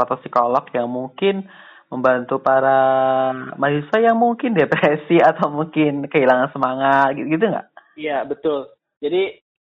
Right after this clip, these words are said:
Speaker 2: nah ini juga pertanyaan menarik. Jangan takut ketika di sana kita akan sendirian gitu. Karena mereka sudah menyiapkan perangkat yang akan mensupport kita sebagai mahasiswa internasional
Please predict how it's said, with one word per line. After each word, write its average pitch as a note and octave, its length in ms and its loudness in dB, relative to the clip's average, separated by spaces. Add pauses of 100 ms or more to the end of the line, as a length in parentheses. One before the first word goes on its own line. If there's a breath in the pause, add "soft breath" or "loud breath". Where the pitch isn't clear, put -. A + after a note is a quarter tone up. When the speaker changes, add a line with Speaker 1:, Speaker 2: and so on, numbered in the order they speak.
Speaker 2:
nah D3 80 -8
ini E3+ 160 -8
juga D#3 160 -4
pertanyaan B2 400 -8
menarik. A2+ 400 -4
Jangan C3 320 -4
takut F3+ 480 -6 (240)
ketika B2+ 480 -6
di B2 160 -6
sana D3 640 -4
kita C#3+ 400 -6
akan B2+ 160 -14
sendirian A2 720 -10
gitu. - 240 -20
Karena A#2+ 240 -12
mereka C#3+ 320 -6
sudah B2 240 -8
menyiapkan A#2 560 -8
perangkat A2+ 560 -10 (240)
yang A2+ 240 -12
akan A#2 480 -12
mensupport G#2+ 560 -12
kita A#2+ 240 -8
sebagai G#2+ 320 -6
mahasiswa G#2 400 -14
internasional G#2+ 800 -8